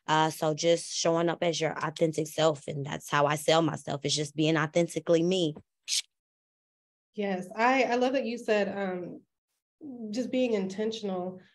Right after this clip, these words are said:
Speaker 2: Um, again, I can't stress enough about clarity on your business too. Um, it just, it's something about that, having that clarity on, on what it is that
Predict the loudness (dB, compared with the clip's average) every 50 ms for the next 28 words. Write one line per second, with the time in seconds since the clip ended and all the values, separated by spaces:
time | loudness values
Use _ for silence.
0 | _ _ -12 -8 -4 -4 -4 -4 -4 -4 -2 -2 0 -2 -2 -2 -2 -4 -4 -4
1 | -4 -4 -4 -4 -4 -4 -4 -4 -4 -6 -6 -6 -4 -4 -6 -8 -10 -14 _ -14
2 | -6 -4 -2 -2 0 0 0 -2 -2 -4 -4 -8 -8 -10 -12 _ _ _ _ -8
3 | -6 -2 -2 0 0 0 -2 -2 0 0 0 0 0 0 0 0 -2 -2 -2 -4
4 | -4 -4 -10 -16 -12 -6 -4 -2 -2 -2 -2 -4 -8 -12 -16 -10 -6 -2 -2 0
5 | 0 -2 -4 -6 -8 -10 -12 -16 _ _ _ _ _ _ _ _ _ _ _ _
6 | _ _ _ _ _ _ _ _ _ _ _ _ _ 0 0 2 2 2 0 0
7 | -4 -18 _ _ _ _ _ -8 -8 -8 -4 0 2 2 4 4 4 4 4 4
8 | 4 4 2 2 0 -2 -4 -4 -4 -4 -6 -10 -10 -6 -4 0 0 2 2 2
9 | 2 0 0 -2 -2 -2 0 2 2 2 2 2 2 0 -2 -4 -6 -6 -6 -4
10 | -2 -2 -2 0 0 2 2 2 2 2 2 2 2 0 -2 -4 -6 -8 -8 -10
11 | -12